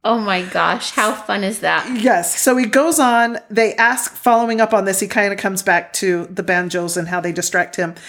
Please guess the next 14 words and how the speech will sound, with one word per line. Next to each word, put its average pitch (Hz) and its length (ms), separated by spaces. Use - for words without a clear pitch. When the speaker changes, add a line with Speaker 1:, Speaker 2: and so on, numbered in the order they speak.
Speaker 2:
"Do 233 80
you 233 60
have 254 180
any 247 120
special 220 440
rituals 214 640
or 190 180
quirks - 680
when 208 160
you 208 80
sit 160 240
down 175 240
to 185 140
write?" 165 640